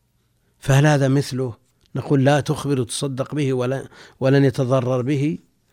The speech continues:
أو نقول إن عدم الإخبار غش والغش حرام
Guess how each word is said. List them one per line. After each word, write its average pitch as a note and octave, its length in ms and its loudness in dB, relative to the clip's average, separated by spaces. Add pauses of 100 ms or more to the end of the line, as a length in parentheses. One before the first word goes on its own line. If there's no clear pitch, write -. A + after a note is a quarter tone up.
(200)
أو D3 200 4
نقول D#3 560 2
إن C#3+ 180 2
عدم C#3+ 380 0
الإخبار B2+ 440 -4
غش B2+ 460 -2
والغش A#2+ 420 -6
حرام A2 520 -12